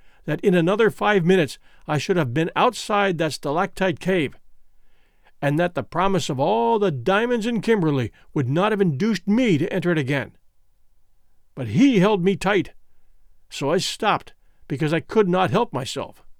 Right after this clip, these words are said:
But next second his eyes got accustomed to the light too, and he let go of me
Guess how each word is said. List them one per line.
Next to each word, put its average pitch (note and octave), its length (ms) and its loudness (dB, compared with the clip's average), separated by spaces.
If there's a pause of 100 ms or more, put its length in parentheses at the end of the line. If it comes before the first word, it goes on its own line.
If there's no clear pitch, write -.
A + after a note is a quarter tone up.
(880)
But B2+ 140 -4
next F3+ 320 -2
second F3 360 0
his E3+ 200 2
eyes F#3 280 2
got E3+ 160 0
accustomed F3+ 480 -2
to D3+ 80 0
the D#3 80 -4
light D#3+ 320 -2
too, A#3+ 360 0 (840)
and B2+ 100 -4
he C#3 80 2
let E3 240 0
go A3 220 2
of E3 80 0
me A#2 260 -8